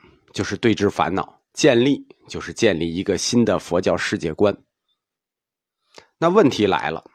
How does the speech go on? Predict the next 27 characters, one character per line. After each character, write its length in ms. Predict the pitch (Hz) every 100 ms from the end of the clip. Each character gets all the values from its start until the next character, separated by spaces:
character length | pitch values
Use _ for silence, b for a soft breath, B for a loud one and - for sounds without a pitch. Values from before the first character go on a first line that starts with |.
| _ _ _ _ _ b b b _
对 320 | 262 240 156
治， 420 | 131 170 180 - _ _ _ _ _ _ _ -
对 240 | 208 135
治 240 | - 175
的 140 | 113 110
这 120 | 151
个 120 | 113
烦 480 | - - 104 151 240
恼 260 | 160 - -
是 160 | -
哪 240 | 92 85 87
里 160 | 82
来 300 | 78 - 71
的 120 | 80
呢？ 120 | 78 - _ _ _ _ _ _ _ _ _ _ _ _ _ b b b b b -
往 180 | 135 110
根 160 | 190
儿 20 |
上 220 | 208 120 82
倒， 320 | 78 76 _ _ b b b b
还 220 | - 101 113
是 100 | 101
一 160 | 87
个 80 | 92
字： 240 | - 113 - _ _ _ _ - _ _
欲 220 | 170 143
字。 240 | 98 -